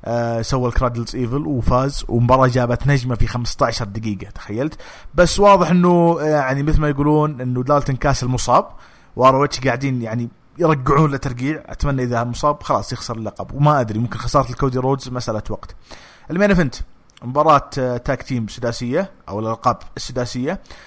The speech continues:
Kingdom Taven وفينيو أورايان،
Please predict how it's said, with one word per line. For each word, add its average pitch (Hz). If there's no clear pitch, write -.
Kingdom 147
Taven 135
وفينيو 123
أورايان، 123